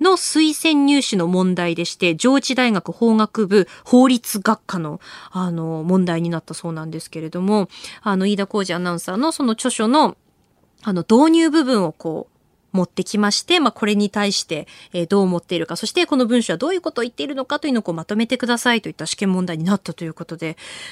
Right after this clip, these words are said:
ねえ、びっくりですよね。メールありがとうございます。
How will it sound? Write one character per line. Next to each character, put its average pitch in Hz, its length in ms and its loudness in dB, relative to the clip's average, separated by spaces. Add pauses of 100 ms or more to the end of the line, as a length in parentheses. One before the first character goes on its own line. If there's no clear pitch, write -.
(140)
ね 302 460 4
え、 349 40 2
び 233 140 -4
っ - 100 -14
く 349 140 0
り 339 100 2
で 294 100 -2
す - 160 -8
よ 214 120 -4
ね。 240 560 -2 (160)
メ 196 80 -6
ー - 20 -4
ル 180 80 -4
あ 185 40 -2
り 202 80 -4
が 277 100 -2
と 339 100 -2
う 311 60 0
ご 294 80 0
ざ 277 100 0
い 269 80 2
ま 277 260 2
す。 - 160 -6